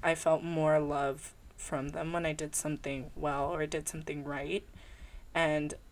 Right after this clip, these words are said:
sometimes, like, growing up, if I, you know, like, didn't succeed at something, um, I felt it a little less.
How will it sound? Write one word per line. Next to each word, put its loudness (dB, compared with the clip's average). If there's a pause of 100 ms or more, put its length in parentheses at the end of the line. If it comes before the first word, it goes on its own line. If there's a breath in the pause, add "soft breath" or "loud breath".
(400)
sometimes, 2
like, 0
growing 6
up, -4
if -6 (220 loud breath)
I, 2 (300)
you -2
know, 2
like, -4
didn't 2 (500)
succeed 0
at 0
something, 2 (720 loud breath)
um, 0 (800)
I 4
felt 4
it 0
a 0
little -2
less. -6